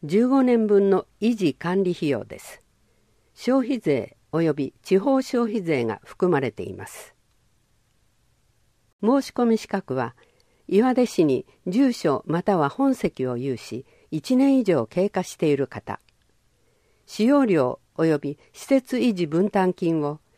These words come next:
使用区画決定後一ヶ月以内に一括納付できる方です。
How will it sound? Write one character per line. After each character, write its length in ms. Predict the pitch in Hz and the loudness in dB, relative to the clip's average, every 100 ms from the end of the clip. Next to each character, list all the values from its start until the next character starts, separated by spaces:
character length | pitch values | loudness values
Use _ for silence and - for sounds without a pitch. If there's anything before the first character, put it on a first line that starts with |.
| _ _ _ | _ _ _
使 240 | - - | -10 0
用 220 | 220 285 285 | 2 2 0
区 140 | - | -4
画 300 | - 208 135 | -4 -2 -4
決 260 | - 147 - | -4 -6 -4
定 160 | 170 151 | 0 0
後 200 | 139 139 - | 0 -4 -8
一 140 | - 151 | -6 -4
ヶ 200 | - 269 | 0 2
月 300 | 269 262 240 | 2 0 0
以 100 | 233 | 2
内 220 | 226 156 | 4 2
に 200 | 123 117 _ _ | -2 -4 _ _
一 220 | - 156 - | -4 -4 -2
括 300 | 262 - 254 | -6 -2 0
納 180 | 262 | 2
付 140 | 185 123 | 0 -2
で 100 | 127 | -2
き 140 | 170 | -2
る 80 | 156 | -2
方 280 | - - 104 | -6 -12 -14
で 120 | - | -14
す。 260 | - - | -20 -20